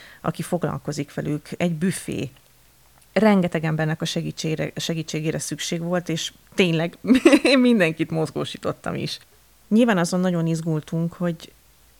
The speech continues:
két előadást terveztünk be, háromszáz fős nézőteret alakítottunk ki,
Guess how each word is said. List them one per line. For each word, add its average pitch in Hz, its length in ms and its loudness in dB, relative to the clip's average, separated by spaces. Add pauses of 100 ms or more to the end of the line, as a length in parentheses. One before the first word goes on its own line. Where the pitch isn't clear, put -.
(180)
két 214 260 -2
előadást 160 480 0
terveztünk 156 560 -4
be, 156 260 -4 (340)
háromszáz 160 580 -2
fős 156 200 -6
nézőteret 156 540 -6
alakítottunk 160 680 -6
ki, 185 240 -6